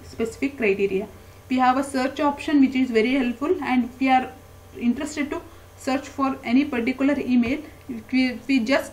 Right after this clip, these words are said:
type the email address of that particular person or a keyword, we can search for that particular file. Also permits a user agent to obtain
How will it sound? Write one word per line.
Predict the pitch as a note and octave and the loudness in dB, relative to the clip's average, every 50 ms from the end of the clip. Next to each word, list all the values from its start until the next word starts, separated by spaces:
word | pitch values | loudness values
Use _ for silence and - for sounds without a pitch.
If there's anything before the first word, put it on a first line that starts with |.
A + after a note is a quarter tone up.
| - - | -6 -2
type | - C4+ C#4 C#4 - | 0 0 0 -2 -4
the | A#3 C4 D4+ D#4 - - - - - - - - | -4 -4 -4 -4 -6 -10 -16 -18 -20 -16 -8 -4
email | A3+ A#3 A#3+ C4 C#4 D4 D4 - - - - - - | 0 2 2 2 2 2 0 -2 -6 -12 -14 -8 -4
address | A3+ A3 - A#3 C4 - C#4+ | -4 -2 -2 -4 -4 -4 -4
of | B3+ A3+ A#3 | -4 -4 -4
that | B3 A#3 A#3+ | -4 -4 -2
particular | - A3+ A3 B3+ C4 - C4 B3+ B3+ | -2 -2 0 0 -2 -2 -2 -2 -2
person | B3 - - A#3 A#3+ A#3 - C4+ C4+ C#4 | -4 -6 -6 -6 -4 -2 2 4 4 4
or | B3+ A#3+ G#3+ G3+ - G#3 G3+ - | 4 2 -2 -2 -4 -6 -4 -4
a | - A3+ | -6 -6
keyword, | A3 - - B3+ C#4 C4+ A3+ G#3 - - - - A3+ G#3+ A3 B3+ F4+ G4 - - - - - - - | -6 0 2 4 4 4 4 0 -4 -8 -14 -6 -2 0 0 0 -2 -4 -10 -14 -20 -20 -16 -10 -8
we | B3 | -4
can | - B3+ B3+ B3+ C4 - | -2 2 2 2 2 2
search | - B3+ A#3+ D4 - - - - - - - - - - - - - - | 0 -4 -4 -4 -6 -6 -10 -14 -16 -18 -20 -20 -20 -20 -20 -20 -10 -4
for | - A3+ | -2 -2
that | A3 B3 C#4 C#4 - | 0 -2 -2 -4 -4
particular | A3 G3+ G#3+ G#3+ - G#3 G#3 A#3 | -4 -2 -2 -2 -2 -2 -2 -2
file. | - - - F#3 F3+ F#3 - - - - - - - - - - | -4 -6 -8 -8 -8 -10 -12 -16 -20 -20 -20 -20 -20 -16 -6 -2
Also | A#3 A#3+ A#3+ - D4+ D4+ | -2 -2 0 0 -2 -2
permits | D4+ C#4+ C4 B3 B3 B3+ C4 C4 - C#4+ | 0 0 2 4 4 2 2 0 0 0
a | C#4 | 2
user | A#3+ A3 A#3 A#3 A#3+ - D4 | 2 2 2 0 0 0 0
agent | C#4+ C#4 C4 C4 B3 C4 C#4+ F4 D4+ - - - - | 0 2 2 0 2 0 0 -2 -2 -6 -12 -12 -6
to | B3+ B3 G#3+ | -4 -2 0
obtain | G#3+ G#3+ G#3+ G#3+ - - - - C#4 E4+ G4+ - | 0 0 -2 -4 -6 -10 -6 -2 -2 -2 -2 -2